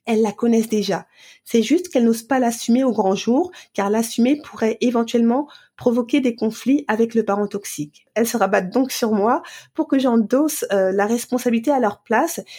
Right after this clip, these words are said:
et que je, je leur dévoile ce qu'elles ont finalement envie d'entendre sans se l'avouer, c'est-à-dire leur solution. Cette culpabilité que vous pouvez, euh, par moments ressentir, après avoir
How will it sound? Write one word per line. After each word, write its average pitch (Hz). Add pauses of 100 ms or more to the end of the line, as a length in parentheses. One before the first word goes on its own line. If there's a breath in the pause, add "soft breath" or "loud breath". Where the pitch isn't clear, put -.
(120 loud breath)
et -
que 262
je, 240 (200)
je 208
leur 233
dévoile 233 (280 loud breath)
ce -
qu'elles 233
ont 233
finalement 247
envie 233
d'entendre 240
sans -
se 233
l'avouer, 190
c'est-à-dire 220 (260)
leur 220
solution. 196 (400)
Cette 285
culpabilité 302
que 330
vous 226
pouvez, 262
euh, 220
par 226
moments 233
ressentir, 233 (480 loud breath)
après 240
avoir 240